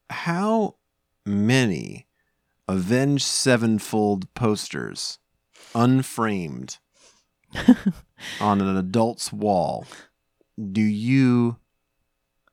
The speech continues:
Speaker 1: give this motion picture?
Speaker 2: What's the title? What is the mov-, what is the poster?
Speaker 1: Avenged Sevenfold.
Speaker 2: Wow.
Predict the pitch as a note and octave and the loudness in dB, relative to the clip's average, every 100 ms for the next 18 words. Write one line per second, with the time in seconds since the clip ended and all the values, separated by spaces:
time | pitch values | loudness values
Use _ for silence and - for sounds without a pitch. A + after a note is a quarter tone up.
0 | _ A2 G#2 C3 C3 A#2 A2+ - - A2 | _ -10 2 2 4 2 2 0 -6 -4
1 | A2 A2+ - A2+ G#2 G#2+ - - G1+ - | 0 0 0 -4 -4 -8 -6 -10 -10 -14
2 | _ _ _ _ _ _ - - _ - | _ _ _ _ _ _ -20 -20 _ 0
3 | G#3+ - - D#4 - D4+ C#4 D#4+ G#3 A3+ | 0 0 0 0 2 0 2 0 2 2
4 | B3+ D4 D#4 E4 D4 C#4+ G3+ A#3+ C4 B3+ | 2 0 0 0 -4 -8 -2 -2 0 -2
5 | D4+ D#4 - F4 D#4 - _ _ G#2+ F#2+ | -2 -4 -4 -6 -6 -12 _ _ -4 0
6 | G#2+ A2 A2 - - - - G2 F2+ F2+ | 0 0 -2 -6 -14 -12 -4 -4 -4 -6
7 | - - - - - _ _ _ _ G3 | -8 -12 -12 -16 -20 _ _ _ _ -16
8 | - | -16